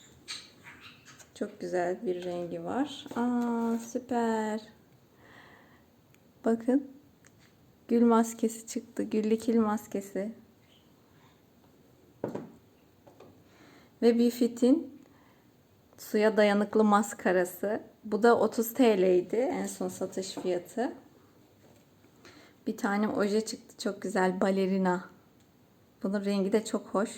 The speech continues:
Nude tonlarında. Evet.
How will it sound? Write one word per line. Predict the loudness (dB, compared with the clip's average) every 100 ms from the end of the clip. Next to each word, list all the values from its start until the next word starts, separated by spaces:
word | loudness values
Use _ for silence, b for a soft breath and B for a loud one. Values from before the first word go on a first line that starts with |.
| -6
Nude | -4 -4 -6 -8
tonlarında. | -4 -4 -4 -6 -8 -10 -12 -18 b b b b -12 -10 -10 -16 -20 _ _ -20 -20 -20 -20 -20 -20 -20 -18 -16 -16 -18 -20 -20 -20 -20 -20 -20 -20 -20 -20 -20 -20 -20 _ _ _ _ -20 B B B B B -6
Evet. | -2 -2 -4 -10